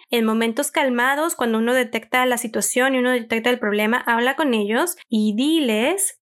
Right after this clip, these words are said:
eh, qué es lo que vas a hacer al respecto o qué solución vas a poner al respecto o entre los dos creen una solución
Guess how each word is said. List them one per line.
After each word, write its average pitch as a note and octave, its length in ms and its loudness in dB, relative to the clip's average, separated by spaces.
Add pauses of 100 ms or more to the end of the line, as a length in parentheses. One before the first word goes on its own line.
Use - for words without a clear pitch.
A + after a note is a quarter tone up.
(240)
eh, A3+ 260 0
qué C#4+ 120 2
es C#4 80 0
lo D4+ 120 0
que C#4+ 100 0
vas A#3+ 180 0
a B3+ 60 -2
hacer A3+ 240 0
al A3+ 100 2
respecto G#3 720 -2
o A3+ 140 -4
qué A3+ 100 0
solución A3+ 480 0
vas B3+ 160 0
a G#3+ 60 -6
poner G3+ 240 2
al G3+ 60 2
respecto G3+ 480 -2
o A3 180 0
entre G#3 220 0
los G3+ 140 0
dos B3 160 -2
creen C#4 340 2
una A#3+ 160 0
solución A3 640 -2